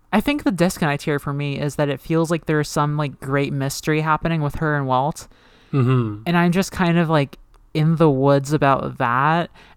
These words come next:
Speaker 1: And so I don't have time to be, like, looking at the forest of, like, "Damn, it's sad that this teenage girl is dying."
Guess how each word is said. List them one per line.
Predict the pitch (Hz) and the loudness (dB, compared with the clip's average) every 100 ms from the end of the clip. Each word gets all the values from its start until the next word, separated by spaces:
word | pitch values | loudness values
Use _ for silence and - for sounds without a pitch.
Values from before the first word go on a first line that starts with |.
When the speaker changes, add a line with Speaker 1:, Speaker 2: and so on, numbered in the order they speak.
| - | -2
Speaker 1:
And | 165 | -2
so | 170 | 2
I | 160 | 2
don't | 170 160 | 2 0
have | 175 165 - | 0 0 0
time | 156 160 156 | 0 2 0
to | 151 139 | -2 -2
be, | 139 | 0
like, | 135 127 - | 0 -2 -2
looking | 139 131 139 | -6 -4 -8
at | - | -6
the | 139 | -8
forest | - 135 131 131 - | -2 0 2 0 -4
of, | 143 | -2
like, | 151 147 | -2 -2
"Damn, | 214 208 | -2 -2
it's | 190 | -2
sad | - 208 185 | 2 2 2
that | 156 | 0
this | 139 131 - - - - | -4 -6 -12 -16 -20 -8
teenage | 156 139 135 - | -4 -4 -4 -2
girl | 139 135 | 0 0
is | 131 | 0
dying." | 135 127 127 139 143 | 0 0 -2 -2 -6